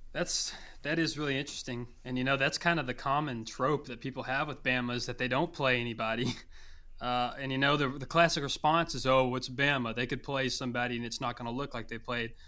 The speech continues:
But this year, that really hasn't been the case. And, you know, some of these other teams do have more impressive looking wins.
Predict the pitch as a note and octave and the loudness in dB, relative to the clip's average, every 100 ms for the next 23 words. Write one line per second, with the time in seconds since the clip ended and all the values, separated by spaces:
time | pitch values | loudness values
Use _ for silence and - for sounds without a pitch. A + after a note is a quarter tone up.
0 | - B2 D3+ F3 - D#3 B2+ B2+ F3+ E3+ | -8 -2 2 4 4 4 2 4 4 6
1 | C#3 E3 C#3 B2 B2 A#2 - A#2+ A#2 A#2+ | 4 4 0 -4 -4 -6 -4 -4 -4 -6
2 | A#2 B2 D#3 E3 - - - E3 F#3+ E3 | -4 0 0 -2 -8 -4 -2 0 0 0
3 | E3+ - F3+ D#3+ - C#3 E3+ D#3+ A#2+ B2+ | -2 0 0 0 -2 0 4 4 2 0
4 | B2+ B2+ A#2+ - C3+ B2+ B2+ B2+ B2 A#2+ | 0 0 0 -2 -2 -2 -6 -8 -8 -8
5 | A#2 A#2 A2+ A2+ - | -6 -6 -6 -6 -6